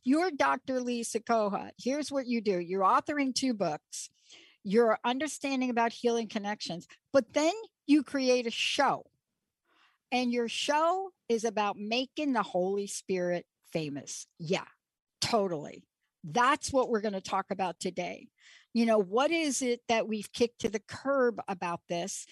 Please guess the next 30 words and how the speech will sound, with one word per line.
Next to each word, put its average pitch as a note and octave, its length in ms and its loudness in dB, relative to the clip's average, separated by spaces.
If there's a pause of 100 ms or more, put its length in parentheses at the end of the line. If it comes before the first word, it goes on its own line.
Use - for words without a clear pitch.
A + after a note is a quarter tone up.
(300)
But A#3+ 140 4 (100)
also, C4 720 2 (100)
what C4+ 260 0
happens C4+ 580 -2
to G3+ 200 -2
us F#3 400 -4 (300)
when G#3 260 2
we C4+ 220 4
get B3+ 320 2
into A#3 480 -2
those G3+ 460 0
trenches - 920 -4 (380)
and G3 240 0
we C#4+ 240 2
are C4 120 2
calling A#3 460 0
for G#3+ 220 -6
help? G3 300 -4 (500)
Who D4 340 0
are A#3 160 4
we G3+ 380 -4 (160)
calling? B2+ 380 -4 (500)
Doctor C#4 260 4
Lisa, C#4+ 300 2
it's C4+ 120 -2
great C#4 200 0
to C4+ 100 2
have A#3+ 240 4
you G3+ 140 -4
today. E3+ 420 -4